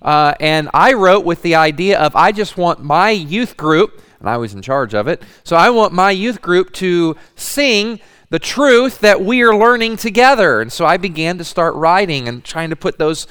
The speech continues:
thoughts down. And, um, uh, some of it's not real good. Others of it turns out okay. It kinda goes back and forth for me.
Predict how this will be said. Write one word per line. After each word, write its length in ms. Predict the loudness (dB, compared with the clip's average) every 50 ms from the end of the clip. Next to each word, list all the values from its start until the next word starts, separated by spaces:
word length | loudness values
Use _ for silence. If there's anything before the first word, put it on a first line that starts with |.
| -20 -20 -20 _
thoughts 420 | -2 2 4 4 4 2 0 -4
down. 460 | -2 0 0 2 0 0 -2 -4 -6 -12 -20 -20 _ _ -6
And, 380 | -2 0 0 0 -2 0 2
um, 360 | 2 4 4 4 2 -2 -6 -16 _ -20 -20 -20 _ -10 -6
uh, 260 | -4 -2 -2 -4 -6
some 180 | -10 -12 -10 -8
of 120 | -6 -2
it's 220 | -4 -4 -4 -4 -4
not 240 | -4 -2 -2 -2
real 200 | -4 -4 -4 -4
good. 340 | -4 -2 0 0 0 0 0
Others 260 | -2 -2 -2 0 0
of 140 | 0 -2 -2
it 180 | -4 -6 -6 -6
turns 260 | -4 -4 -2 0 2
out 220 | 4 4 4 4
okay. 520 | 4 2 0 0 0 0 2 2 2 0 -2
It 240 | -4 -8 -10 -12 -8
kinda 380 | -6 -4 -2 -2 -2 -4 -4
goes 320 | -4 -2 0 0 0 0 2
back 300 | 2 4 4 2 0 -4
and 100 | -10 -6
forth 320 | -2 0 0 0 -2 -4
for 140 | -8 -10 -8
me. 380 | -6 -4 -4 -4 -6 -8 -10